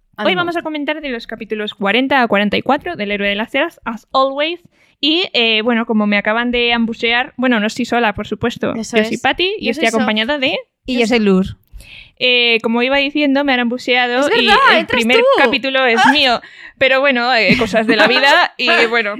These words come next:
Speaker 2: habrá que
Speaker 3: Ahí hay que estar más pendiente, Patty.
Speaker 1: Exactamente, aquí el
Speaker 2: Joder.
Speaker 1: que no corre, vuela.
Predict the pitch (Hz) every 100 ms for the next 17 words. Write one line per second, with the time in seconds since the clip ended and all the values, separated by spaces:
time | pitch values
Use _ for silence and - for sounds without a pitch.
0 | - - 240 233 240 240 233 233 320 339
1 | 330 302 294 320 254 240 240 226 202 208
2 | 165 185 - 240 254 269 277 233 226 220
3 | 440 - 277 277 339 233 196 175